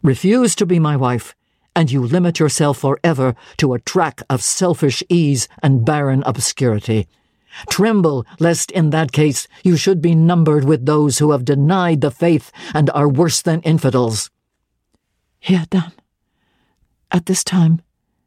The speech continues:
his feelings were all pent in his heart. I was not worthy to hear them uttered.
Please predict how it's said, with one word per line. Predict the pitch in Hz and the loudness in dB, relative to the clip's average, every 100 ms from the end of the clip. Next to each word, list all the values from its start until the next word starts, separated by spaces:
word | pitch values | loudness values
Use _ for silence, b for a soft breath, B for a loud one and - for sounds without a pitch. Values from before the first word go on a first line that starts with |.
| _ _ | _ _
his | 185 165 | -2 0
feelings | - 185 175 160 - | 0 0 2 0 0
were | 180 - | -2 -2
all | 165 170 | -4 -4
pent | - 175 147 165 | -2 -2 -2 0
in | 151 | 2
his | 165 | 2
heart. | 170 156 147 - _ _ _ _ _ _ _ _ _ | -2 -4 -6 -14 _ _ _ _ _ _ _ _ _
I | 190 175 | 0 2
was | 170 165 | 2 2
not | 165 160 | 0 0
worthy | 165 175 156 147 135 | 0 0 0 -2 -8
to | - 139 | -6 -4
hear | 147 135 | -2 -2
them | 143 143 | 0 0
uttered. | 139 - 117 - | -2 -4 -8 -10